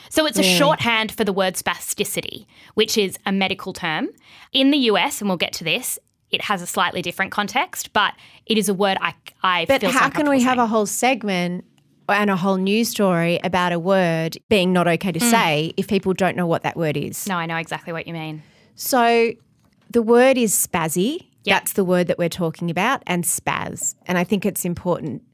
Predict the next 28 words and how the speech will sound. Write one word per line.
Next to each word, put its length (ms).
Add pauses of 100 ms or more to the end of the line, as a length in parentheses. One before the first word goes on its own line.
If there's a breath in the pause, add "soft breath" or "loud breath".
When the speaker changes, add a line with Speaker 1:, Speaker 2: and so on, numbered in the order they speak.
(140)
Speaker 2:
to 140
say 440
that 280 (160)
with 240
respect 580
and 140
with 160
love 480 (560 loud breath)
in 140
the 80
context 640
of 220
we 180
are 260 (140)
trying 260
to 60
help 360
people 360
understand 640
what 240
words 640 (720)
are 260 (300)
distressing 500
and 80
offensive. 680
Speaker 1:
Exactly 400
right. 260
So 400